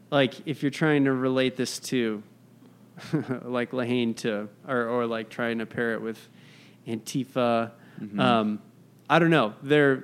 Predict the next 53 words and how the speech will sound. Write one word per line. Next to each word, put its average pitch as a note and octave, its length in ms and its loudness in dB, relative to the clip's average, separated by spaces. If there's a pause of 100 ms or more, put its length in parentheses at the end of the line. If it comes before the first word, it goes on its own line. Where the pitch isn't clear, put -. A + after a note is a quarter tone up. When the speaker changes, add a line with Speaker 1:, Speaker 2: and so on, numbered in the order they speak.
(120)
Speaker 1:
they're E3 260 6
a D3+ 60 4
lot C#3+ 280 4
more, B2 140 2
s-, - 240 -6 (100)
or D3 340 0
I, C#3+ 260 0
I A#2+ 100 -2
don't A#2 120 -2
wanna G#2+ 120 -4
say A2 200 -4
that, G#2+ 320 -4
but, B2 160 0
like, A#2 260 0
they're E3 140 4
serious. B2 480 2
Let's A2+ 140 -4
just - 160 -10
say A#2 120 -6
that. A2 240 -8
Speaker 2:
Right. G2 240 -2 (420)
Speaker 1:
Now, D3 220 6
one E3+ 220 4
thing G3+ 200 4
is C#3+ 180 4
that A#2+ 280 2 (200)
their C#3 120 4
police A#2+ 500 0
are A2+ 60 0
not A#2+ 280 -2
militarized A2 720 -4
the A2+ 80 -6
way A2 160 -2
ours A2 340 0
are. G#2 320 -2
Speaker 2:
Yeah, F#2+ 160 -4
Speaker 1:
So G#2 440 -4
Speaker 2:
right. F#2+ 160 -4
Speaker 1:
let's - 240 -4
be A2+ 180 -8
fair A2 240 -6
about G#2+ 180 -10
that. A2 280 -6
Speaker 2:
Mm-hmm. G#2 340 -4 (220)
Speaker 1:
But C3 360 4 (320)
<clears throat> - 40 0 (800)
just E3+ 340 2 (280)
grappling D#3 360 4
with C#3 140 0
the C3+ 80 -2
reality B2 560 2
that, A#2 220 -2
like, A2+ 280 -4